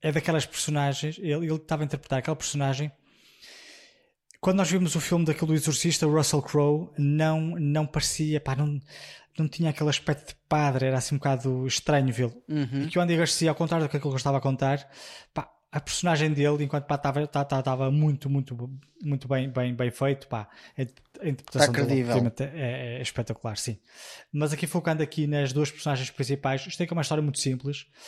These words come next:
Speaker 1: É, é um jovem que é di-, diagnosticado um,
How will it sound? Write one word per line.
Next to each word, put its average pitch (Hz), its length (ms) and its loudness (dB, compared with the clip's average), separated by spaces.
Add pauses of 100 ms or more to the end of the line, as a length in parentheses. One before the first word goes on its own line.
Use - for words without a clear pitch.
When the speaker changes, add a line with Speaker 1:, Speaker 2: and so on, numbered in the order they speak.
(200)
Speaker 1:
É, 131 460 4
é 139 80 0
um 143 120 4
jovem 127 400 2
que 127 580 2
é 127 80 0
di-, 127 420 0
diagnosticado 135 800 2
um, 113 160 -2